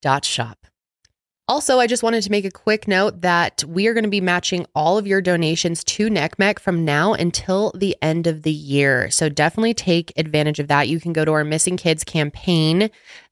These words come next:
That's at missing kids dot org slash campaign slash Kendall Ray. Er, okay, this is complicated. The link will be in the <laughs> description box,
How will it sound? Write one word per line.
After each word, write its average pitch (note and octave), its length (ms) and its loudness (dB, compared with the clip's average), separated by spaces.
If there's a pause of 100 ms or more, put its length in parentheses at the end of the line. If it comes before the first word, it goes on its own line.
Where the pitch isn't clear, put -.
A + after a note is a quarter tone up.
That's D#3+ 460 0
at C#3+ 480 0 (240)
missing F3+ 300 2
kids F#3+ 180 0
dot F3 180 2
org D3+ 380 0
slash D3 260 -4
campaign E3+ 460 -2
slash D3 260 -2
Kendall D3 240 -2
Ray. C#3 440 0 (460)
Er, F3 300 0 (100)
okay, D3 280 -2
this D#3+ 200 -2
is D#3+ 120 -4
complicated. C#3 640 0 (300)
The G3 120 0
link C4 260 0
will A3 120 0
be D#3 420 -2 (220)
in F3+ 100 2
the - 80 -14
<laughs> - 100 0
description - 540 0
box, C3 380 0